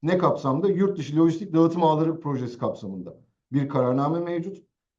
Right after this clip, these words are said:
Bu kapsamda da destek alan bir operasyon olduğumuz için de maliyetlerimiz raiç fiyatların zaten altında oluyor. Yani, e, şöyle söyleyeyim, burası tabii kar amacı güden, e, yüzde yüz kar amacı güderek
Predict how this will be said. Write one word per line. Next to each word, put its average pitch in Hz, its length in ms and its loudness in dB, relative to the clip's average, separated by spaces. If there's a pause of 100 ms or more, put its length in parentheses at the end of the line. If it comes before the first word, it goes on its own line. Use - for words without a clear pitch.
Bu 185 100 -4
kapsamda 139 580 2
da 151 160 -4
destek 147 360 0
alan 131 320 2
bir 139 180 -2
operasyon 147 500 -2
olduğumuz 156 560 0
için 127 240 -6
de 175 100 -8 (320)
maliyetlerimiz 160 920 2
raiç 156 380 2
fiyatların 151 480 -2
zaten 170 380 0
altında 165 500 2
oluyor. 101 300 -2 (600)
Yani, 139 460 2
e, 120 500 -2
şöyle 170 280 2
söyleyeyim, 151 380 -2
burası 151 560 -2
tabii 147 220 0
kar 156 180 4
amacı 151 300 2
güden, 143 540 0
e, 120 60 -4
yüzde 139 420 2
yüz 185 200 2
kar 165 120 4
amacı 143 240 2
güderek 139 420 -2